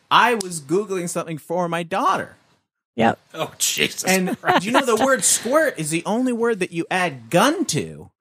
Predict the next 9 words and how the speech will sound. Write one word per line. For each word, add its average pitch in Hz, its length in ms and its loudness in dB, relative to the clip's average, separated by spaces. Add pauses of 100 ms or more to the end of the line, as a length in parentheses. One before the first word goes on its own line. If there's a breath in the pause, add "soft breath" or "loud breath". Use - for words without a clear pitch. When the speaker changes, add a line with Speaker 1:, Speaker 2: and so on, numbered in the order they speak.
(340)
Speaker 1:
and 185 160 0
becomes 180 400 0
more 180 380 4
appropriate 214 540 2
when 147 160 0
you 156 120 0
Google? 208 460 -4 (1080 loud breath)
Speaker 3:
That's 147 300 -2
a, 160 220 2